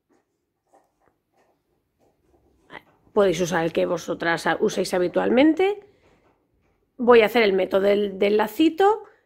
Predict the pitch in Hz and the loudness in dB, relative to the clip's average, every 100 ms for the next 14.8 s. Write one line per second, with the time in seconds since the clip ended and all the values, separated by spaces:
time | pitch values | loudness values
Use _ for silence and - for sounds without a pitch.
0 | _ _ - 185 180 - 226 202 202 220 | _ _ -4 -2 -2 -4 2 4 4 4
1 | 226 175 175 175 180 180 190 185 185 190 | 2 0 -2 -4 -2 -4 -2 -2 -2 -2
2 | 196 285 370 - 180 - - 175 180 175 | 0 0 0 -4 -8 -8 -12 -8 -6 -4
3 | 185 175 185 190 185 185 185 - _ _ | -4 -4 -2 -2 -2 -6 -10 -14 _ _
4 | _ - 180 170 175 170 180 208 294 392 | _ -6 -4 -4 -6 -6 -2 0 2 0
5 | 381 - _ _ _ _ _ _ _ _ | -2 -16 _ _ _ _ _ _ _ _
6 | _ _ _ _ _ _ _ _ _ _ | _ _ _ _ _ _ _ _ _ _
7 | _ _ _ _ _ _ _ _ _ _ | _ _ _ _ _ _ _ _ _ _
8 | _ _ _ _ - 311 415 415 - 214 | _ _ _ _ 0 2 2 -2 -16 -8
9 | 208 185 - 160 147 139 - 233 339 _ | -6 -6 -8 -8 -10 -12 -12 -10 -10 _
10 | _ _ _ _ _ _ _ _ - 202 | _ _ _ _ _ _ _ _ -6 0
11 | 294 370 - _ _ _ _ _ _ _ | 0 0 -6 _ _ _ _ _ _ _
12 | - 226 226 240 - 175 160 - 240 233 | -6 -2 2 0 0 -6 -6 -10 -8 0
13 | 247 240 247 277 349 370 403 208 - 220 | 0 2 2 4 6 4 4 0 -2 -6
14 | 233 - 254 180 180 160 147 | -6 -2 -2 -2 -4 -8 -10